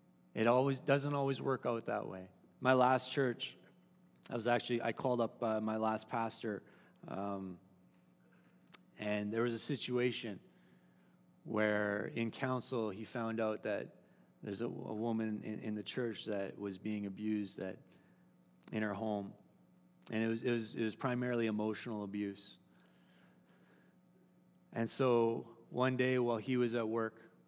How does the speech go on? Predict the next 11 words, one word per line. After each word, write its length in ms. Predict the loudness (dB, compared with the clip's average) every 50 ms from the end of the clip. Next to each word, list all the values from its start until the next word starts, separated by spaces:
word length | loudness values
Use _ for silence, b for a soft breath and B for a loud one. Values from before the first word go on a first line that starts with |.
| -20 -20 _ _ _ _ _ _ _ _ _ -18 -10 -6
uh, 180 | -4 -4 -2 -2
my 200 | -2 -2 -4 -4
pastor 480 | -2 -2 -2 -2 -2 -4 -4 -4 -4
literally 500 | -2 0 0 0 0 0 0 0 0 -2 -4 -6 -10
went 280 | -6 -4 -4 -2 -2 -2
with 220 | -2 -4 -4 -4
her, 240 | -4 -4 -4 -6 -6 -10 -16 -20 -20 -20 -20 -20 -20 -20 _ -20 -20 -20 _ -20 -20 -20 -16 -8
went 200 | -4 -2 0 0
into 200 | 0 0 0 0
that 160 | 0 -2 -2
home, 380 | -2 -4 -4 -6 -6 -8 -12